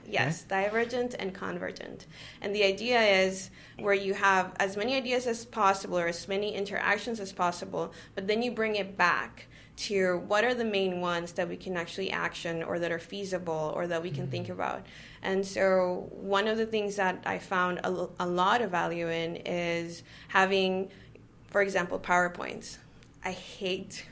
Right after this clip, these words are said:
Speaker 1: PowerPoint. <laughs>
Speaker 2: <laughs>
Speaker 1: Whenever I go to a meeting and somebody has a PowerPoint, I know it's not the, you know, it's not gonna be a very productive meeting because what happens when you have slides? You have one person who's doing all the talking.
Speaker 2: Right. They monopolize the
Speaker 1: <laughs>
Speaker 2: room.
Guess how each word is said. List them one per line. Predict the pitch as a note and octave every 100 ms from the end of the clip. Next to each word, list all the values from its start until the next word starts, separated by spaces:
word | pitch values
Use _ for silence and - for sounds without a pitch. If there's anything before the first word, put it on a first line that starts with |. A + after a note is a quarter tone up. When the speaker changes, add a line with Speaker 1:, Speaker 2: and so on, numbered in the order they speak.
| -
Speaker 1:
PowerPoint. | - - F3 - A3 - G#3+ B3+ G#3+ - F#3 - A#3+ - D4 - - -
<laughs> | -
Speaker 2:
<laughs> | C#4+ -
Speaker 1:
Whenever | A3 G#3+ A#3+
I | C4
go | B3 A#3+
to | A#3+ B3+
a | A3+
meeting | G#3 G3+
and | F#3+ F#3+
somebody | G3 G3 A3+
has | G#3 G#3
a | G3+
PowerPoint, | G3 F#3 F#3 F#3 F3+ F3 -
I | F3+
know | F3+ F3 F3 E3+ E3+ -
it's | F#3 F3+ -
not | F#3 E3 E3 E3+ -
the, | F#3+ F3+ -
you | F#3+
know, | D#3+
it's | F3 A#3+
not | A#3+ C4+
gonna | B3
be | A3+
a | G#3
very | G3 F#3+
productive | G3 E3 E3 -
meeting | D3+ - - - - -
because | - A3 G3+ G3
what | - G#3 G#3+
happens | G#3+ G#3 G#3+ A3+
when | G3+ F#3+
you |
have | F#3+ F3+
slides? | - - - - - -
You | F3+
have | E3 E3+
one | G3+ A#3+
person | A#3+ A3 A3+
who's | A3 F#3+
doing | F#3 F3+
all | F#3
the | F#3+
talking. | F#3+ E3 E3+ - -
Speaker 2:
Right. | A2+ A2 B3 C#3+
They | D3
monopolize | C#3+ D3 E3 E3+ E3 E3 D3+
the | D3
Speaker 1:
<laughs> |
Speaker 2:
room. | C#3+ C3 C3+